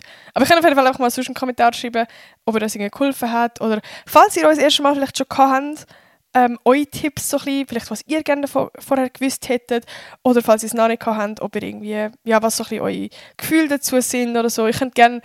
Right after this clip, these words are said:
ich be-, ich habe immer Freude auf Kommentare, darum könnt ihr gerne, äh, reinschreiben. Zwar auf, falls ihr gerade auf YouTube hört,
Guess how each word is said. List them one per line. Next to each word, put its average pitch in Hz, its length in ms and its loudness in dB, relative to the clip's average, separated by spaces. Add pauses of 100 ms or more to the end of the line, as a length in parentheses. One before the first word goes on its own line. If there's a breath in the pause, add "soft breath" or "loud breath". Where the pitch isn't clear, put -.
(180 loud breath)
ich - 80 -10
be-, 302 120 4
ich 294 60 2
habe 339 100 10
immer 285 120 2
Freude 240 260 2
auf - 40 -8
Kommentare, 214 420 0
darum 208 160 -8
könnt 208 140 -8
ihr 208 60 -10
gerne, 214 260 0 (400 loud breath)
äh, 220 180 8
reinschreiben. 262 760 0 (180 loud breath)
Zwar 269 180 6
auf, 254 60 -2 (140)
falls 269 200 4
ihr 269 40 -6
gerade 240 160 2
auf - 60 -10
YouTube 285 280 0
hört, 285 280 0